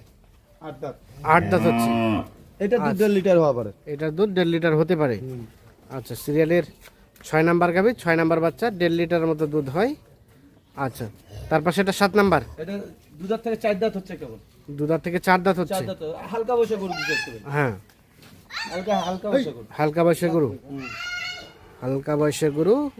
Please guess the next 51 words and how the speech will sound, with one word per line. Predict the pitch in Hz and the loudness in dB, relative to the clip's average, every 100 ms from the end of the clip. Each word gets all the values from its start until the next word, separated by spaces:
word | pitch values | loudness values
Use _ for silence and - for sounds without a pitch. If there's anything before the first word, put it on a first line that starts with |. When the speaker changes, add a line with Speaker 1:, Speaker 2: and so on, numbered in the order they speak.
| 196 | -10
Speaker 1:
হ্যাঁ। | 151 160 | -4 -2
Speaker 2:
এটা | 147 | 2
হচ্ছে | 156 151 | 0 0
কয় | 185 175 | -2 2
দাঁত? | 175 277 - - 605 571 - | 4 2 0 -20 -20 -20 -16
Speaker 1:
এটা | 403 170 | -14 -10
চার | - 180 | -6 -6
দাঁত। | 156 135 - - 135 | -6 -10 -12 -20 -12
দু | 160 | -6
দাঁত | 185 | -4
থেকে | 185 175 | -4 -4
চার | 180 165 | -4 -2
দাঁত। | 156 | 0
Speaker 2:
দু | 151 | 2
দাঁত | 165 151 | 2 0
থেকে | 175 208 | 0 0
চার | - 185 160 | 4 4 4
দাঁত | 165 | 0
হচ্ছে। | 147 113 - | -2 -6 -14
Speaker 1:
হুম। | 123 - - - - - - | -16 -18 -20 -20 -20 -14 -2
Speaker 2:
বাচ্চা | 160 196 | 2 4
ভুল | 185 | 6
হয়েছে | 208 202 | 6 6
নাকি? | 247 185 220 196 | 4 2 2 0
Speaker 1:
হুম, | 185 180 | -2 -6
বাচ্চা | 185 196 | -6 -6
ভুল | 156 156 | -8 -4
Speaker 2:
ও, | 156 | 0
Speaker 1:
হয়েছে। | 165 170 190 | 2 2 2
Speaker 2:
এটা | 190 | 4
বাচ্চা, | 202 190 180 | 2 4 2
এটা | 175 | 4
বাচ্চা। | 202 175 165 | 2 2 0
Speaker 1:
এটা, | 117 | -2
এটা | - | -6
বাচ্চা। | 135 - - _ _ - - 160 | -10 -12 -20 _ _ -20 -10 -2
Speaker 2:
বাচ্চাটা | 175 196 202 | 2 4 4
দেখেন, | 190 175 | 4 2
এটা | 160 175 | 2 2
তাহলে | 196 | 2
কয় | 202 | 4
নাম্বার? | 208 220 247 | 4 4 2
সাত | 208 185 | 0 0
নাম্বার | 208 208 | 0 2
গাভীর | 202 202 | 2 4
বাচ্চা। | 185 170 113 | 2 0 -6
Speaker 1:
হ্যাঁ, | 143 143 | -8 -14
সাত | 151 | -14
নাম্বার | 143 127 | -14 -14
গাভীর | 117 120 | -14 -16
বাচ্চা। | - - | -18 -20